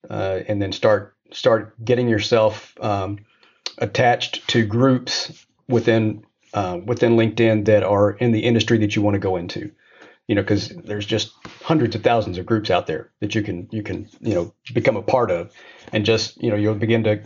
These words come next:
you know, you'll begin to make connections that way.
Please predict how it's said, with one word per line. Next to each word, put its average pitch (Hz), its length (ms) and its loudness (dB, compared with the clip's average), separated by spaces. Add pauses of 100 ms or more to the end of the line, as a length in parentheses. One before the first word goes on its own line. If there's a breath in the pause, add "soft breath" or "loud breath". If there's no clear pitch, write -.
(140)
you 120 120 0
know, 104 260 -4
you'll 113 160 0
begin 113 280 2
to 113 120 0
make 113 220 0
connections 110 420 2
that 113 240 2
way. 85 220 -2